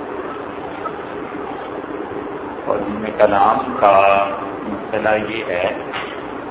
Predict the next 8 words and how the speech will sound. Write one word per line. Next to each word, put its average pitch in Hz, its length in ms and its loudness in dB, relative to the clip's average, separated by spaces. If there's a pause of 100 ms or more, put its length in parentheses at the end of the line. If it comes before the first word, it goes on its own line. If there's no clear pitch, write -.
(1040)
جس - 300 -8
کو 107 140 4 (1000)
حضرت 104 260 0 (140)
زیر 98 140 2 (140)
بحث 101 420 0
لائے 95 280 4 (100)
ہیں 92 220 -2 (1500)
کہ - 60 0